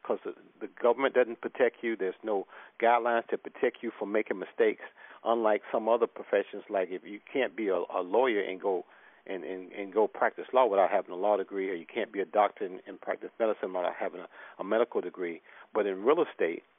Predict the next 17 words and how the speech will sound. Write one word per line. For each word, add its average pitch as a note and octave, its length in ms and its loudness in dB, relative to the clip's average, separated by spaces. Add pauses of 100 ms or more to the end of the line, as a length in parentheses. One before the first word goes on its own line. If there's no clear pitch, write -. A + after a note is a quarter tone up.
(460)
you G#2+ 120 -10
don't G#2+ 180 0
have D3+ 280 2
those G2+ 120 0 (100)
kind G2 140 -2
of F2 60 -6 (100)
safeguards. G#2 500 -2 (460)
Anybody G#2 360 0
that G2+ 140 0
wants B2+ 240 0
to - 60 -12
become F#2+ 320 -4
a F2+ 160 -2
real G#2+ 140 2
estate G2 180 -4
investor F#2 480 -10 (420)
can, D3+ 340 -2